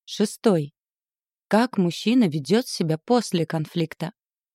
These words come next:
Седьмой. Какие у него ценности? К чему он стремится в жизни? Какая он личность? Какими качествами обладает?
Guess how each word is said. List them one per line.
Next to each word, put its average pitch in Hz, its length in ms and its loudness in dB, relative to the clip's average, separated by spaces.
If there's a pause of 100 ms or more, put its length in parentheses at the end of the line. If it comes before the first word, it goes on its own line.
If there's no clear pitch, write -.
(800)
Седьмой. 220 640 4 (720)
Какие 294 400 4
у 262 80 4
него 233 240 4
ценности? 170 720 0 (220)
К - 80 -20
чему 196 300 4
он 254 160 4
стремится 165 560 -4
в 196 60 -6
жизни? 175 420 2 (420)
Какая 202 520 2
он 170 180 2
личность? 196 680 -2 (340)
Какими 302 380 2
качествами 170 680 -2
обладает? 185 640 -2